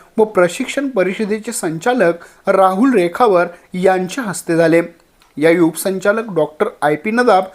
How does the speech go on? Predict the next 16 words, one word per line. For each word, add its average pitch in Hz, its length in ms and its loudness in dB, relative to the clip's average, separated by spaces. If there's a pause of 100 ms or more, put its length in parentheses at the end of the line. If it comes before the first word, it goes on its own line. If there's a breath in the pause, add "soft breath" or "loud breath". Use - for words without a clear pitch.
(260 loud breath)
जिल्हा 226 300 4
शिक्षण 262 360 -4
व 254 140 0
प्रशिक्षण 226 560 -2
संस्थेचे 233 540 -6
प्राचार्य 214 640 0 (280 loud breath)
डॉक्टर 202 340 2
राजेश 175 540 -2
बनकर, 190 540 0 (320 loud breath)
कला 202 220 4
व 240 120 0
क्रीडा 196 320 0
विभागाचे 190 560 -2
विषय 185 360 -6
विभाग 175 280 -6
प्रमुख 196 420 -2